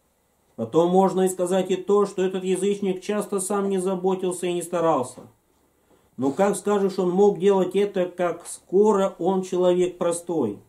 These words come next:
Обрати, однако ж, внимание на этого простого и скромного человека и узнай его в делах житейских. И ты увидишь, что он употребляет здесь большую старательность, и что, если бы он захотел употребить её в делах духовных,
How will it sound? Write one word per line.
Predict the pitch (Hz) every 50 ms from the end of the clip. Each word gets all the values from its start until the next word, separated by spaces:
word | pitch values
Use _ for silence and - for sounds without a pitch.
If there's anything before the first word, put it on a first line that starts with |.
| _ _ _ _ _ _ _ _ _ _ _ _ _ _ _ _ _ _ _ _ _ -
Обрати, | 127 123 113 123 127 123 123 - 185 190
однако | 180 160 156 156 170 175 170 - 160
ж, | - -
внимание | 139 135 139 139 160 180 190 190 180 175 165
на | 151 151
этого | 160 175 170 160 160 156
простого | - 160 156 156 - - 190 190 185 180
и | 175
скромного | 170 - - 160 160 185 190 190 190 185 185 180
человека | 180 185 170 160 170 165 165 180 185 190 190 -
и | 175
узнай | 170 165 160 151 170 190 202 202 196
его | 185 170 160 160 156 135 151 190 190 185
в | 165
делах | 160 170 170 170 180 180 175 156
житейских. | 170 180 180 - 185 185 180 180 - - - - - _ _ _ _ _ _ _ _ _ _ _ _
И | 127 131
ты | 139 139 156
увидишь, | 147 127 131 156 160 160 156 147
что | - - 131 131
он | 143 156
употребляет | 156 165 175 - 170 175 165 170 196 196 196 185
здесь | 175 190 190 185 170
большую | 185 185 185 185 - 202 196 190
старательность, | 190 - 190 180 190 196 196 196 196 190 185 185 185 185 - - -
и | 170 175
что, | 175 - - 190 180
если | 156 143 185 202 202 196 - 196 180 175
бы | 156 160 165 -
он | 165 180 202 202 196
захотел | 170 180 175 - 175 160 156 - 202 202 202 190 185
употребить | 185 185 180 170 165 165 160 147 151 202 208 190 -
её | 190 175 165 160 160
в | 156 156
делах | 143 160 165 180 196 196 185
духовных, | 165 170 160 165 196 202 208 208 196 185 180 180